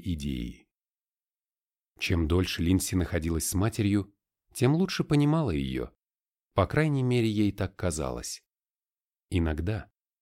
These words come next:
когда требовалось донести до Мими какую-то более сложную мысль, она писала ей записки. Каждый раз, когда Мими начинала отказываться от еды и требовать чего-то другого, Линдси писала ей –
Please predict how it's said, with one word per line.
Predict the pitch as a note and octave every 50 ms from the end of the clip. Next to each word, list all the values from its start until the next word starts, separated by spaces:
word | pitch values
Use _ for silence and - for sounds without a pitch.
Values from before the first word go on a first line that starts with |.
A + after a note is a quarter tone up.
| _ _ -
когда | - G2+ F2+ F2 G2 G2+
требовалось | - - B2 C3+ B2+ B2+ A2 G2+ G#2+ G#2+ G#2+ G2
донести | F#2 G2+ G2+ G#2 G2 - - - C3
до | A2+ A2 G#2+
Мими | G#2 G2+ G#2 B2 B2+
какую-то | - B2 A2 - B2+ B2 A#2 - - G2+
более | F2+ G#2 A2+ A2 G2+ G2
сложную | F#2+ - A2 A2 G2+ F2+ G2 F#2 F2+ F2
мысль, | F#2+ A#2 A#2 - - A2+ G#2 - _ _ _ _ _ _ _ _ _ _ _
она | - B2 D#3+ G3 F#3+
писала | F#3+ D#3 B2+ - - C3 A#2+ A2+
ей | G#2+ F#2+ G2+ G2+ F2
записки. | E2+ F2+ E2 - D2 C#2 - - - - - - _ _ _ _ _ _ _ _ _ _ _ _ _ _ _ _ _ _ _ _ _ _ _ _ _ _ _ _
Каждый | - F#2 F2 E2 D2+ D2 D#2 D2+
раз, | C#2+ D2+ E2 - - - - _ _ _ _ _ -
когда | - F#2 F2 F2 F2+
Мими | F#2 F2+ F2+ F#2+ A2 A#2+
начинала | A2+ F#2+ - - G#2+ G#2 G#2 G#2 G2+ F#2+
отказываться | F#2+ - - G#2 G2+ F2+ F#2+ F#2 F#2+ - - G#2 F#2
от | E2+ -
еды | F#2 F2 D#2 D2 F2 F#2 F2+ - _ _ _ _ _ _ _
и | - G#2
требовать | - - G#2 G2 F2+ D#2+ E2+ E2 F2 E2 -
чего-то | - - F#2 E2+ F2 - -
другого, | C#2 - D#2+ D2 - G2+ A2 G#2+ G#2+ G2+ - _ _ _ _ _ _ _ _ _ _ _
Линдси | - A2 D3+ F3 E3+ - - E3
писала | C#3 - C#3+ - - E3 D#3 B2+ E2+
ей – | C2+ B1+ B1 B1 A#1+ -